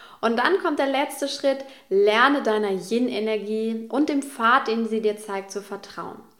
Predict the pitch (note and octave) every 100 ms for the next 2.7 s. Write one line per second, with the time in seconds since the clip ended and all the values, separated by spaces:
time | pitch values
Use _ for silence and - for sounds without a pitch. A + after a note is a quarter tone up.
0 | - - - A3+ A3+ - F4 - E4+ C4+
1 | B3+ A3+ A3+ A3+ G3 G3 G#3 - A3+ A#3+
2 | C4+ - G3 - F#3 G3+ B3